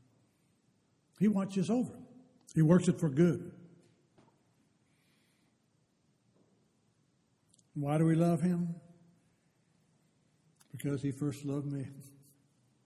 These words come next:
I mean, how else do you explain it? Love the God, I love the Lord my God because He first loved me. How could I not love Him and not want to serve Him?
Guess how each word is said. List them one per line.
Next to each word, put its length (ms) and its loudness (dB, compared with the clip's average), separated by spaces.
I 40 -8
mean, 120 -10
how 220 -4
else 180 -6
do 60 -6
you 120 -6
explain 460 -10
it? 80 -12
Love 280 -4
the 120 -8
God, 360 -10
I 40 -10
love 320 -8
the 80 -8
Lord 300 -6
my 140 -8
God 380 -10
because 260 -12
He 100 -10
first 280 -14
loved 280 -14
me. 220 -14
How 100 -8
could 200 -10
I 80 -12
not 240 -10
love 220 -14
Him 200 -20
and 100 -12
not 260 -12
want 220 -14
to 100 -12
serve 320 -12
Him? 180 -14